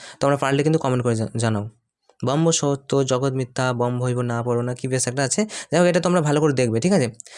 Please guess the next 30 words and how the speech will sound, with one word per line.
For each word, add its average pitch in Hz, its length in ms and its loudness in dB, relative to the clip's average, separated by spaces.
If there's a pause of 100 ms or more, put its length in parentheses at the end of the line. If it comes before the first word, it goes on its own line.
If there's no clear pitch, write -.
(160)
তো 156 80 2
আমি 151 220 2
তোমাদেরকে 190 400 4
যেটা 160 220 4
বললাম 160 460 2
যে 123 180 4
জম-, 135 400 0
জগৎ 139 340 2
বম্বের 139 400 2
বিবর্ত, 107 420 0 (320)
বম্বের 117 360 0
কিন্তু 143 200 0
পরিণাম 117 400 2
নয়, 135 180 0
এটাও 131 240 0
সত্য, 160 360 0 (240)
আবার 131 260 0
এটাও 120 280 0
কিন্তু 131 180 0
সত্য। 110 300 0
চলে 180 180 2
আসবো 208 320 2
উনিশ 143 280 0
নম্বর 139 260 0
প্রশ্ন। 113 400 -2 (1300)
যা - 200 0
অসৎ 143 420 2
বা 139 100 -2
অস্তিত্বহীন 151 680 0
নয়, 113 200 0